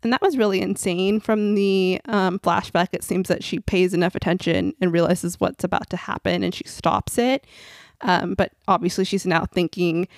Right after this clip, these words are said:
of his past violent tendencies, and her and Andy go to, like, this psychiatrist person that's hired through the lawyer that they have for Jacob, and they start talking about Jacob as a child, and apparently he's had multiple instances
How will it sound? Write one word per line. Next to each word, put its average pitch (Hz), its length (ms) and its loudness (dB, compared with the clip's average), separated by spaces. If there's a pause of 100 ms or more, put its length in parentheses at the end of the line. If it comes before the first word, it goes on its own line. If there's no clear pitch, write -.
(300)
of 185 180 0
his 190 240 0
past - 540 -2
violent - 400 0
tendencies, 208 800 0
and 202 140 2
her 185 320 2
and 190 300 -2
Andy 170 680 -4
go 165 320 0
to, 170 160 -4
like, - 260 -6
this - 140 -8
psychiatrist - 920 -2
person 214 360 0
that's 196 180 -2
hired 185 540 -2 (640)
through 233 400 4
the 208 140 0
lawyer 196 460 2
that 208 140 -6
they 190 100 -2
have 190 360 0
for 202 120 0
Jacob, 175 480 2 (100)
and 175 120 -2
they 175 80 0
start - 240 -4
talking 175 380 -4
about - 340 -2
Jacob 170 340 -4
as 185 140 -2
a - 60 -20
child, 208 640 2
and 190 80 -2
apparently 240 560 0
he's 220 240 -2
had 233 180 -2
multiple 196 520 2
instances 196 840 0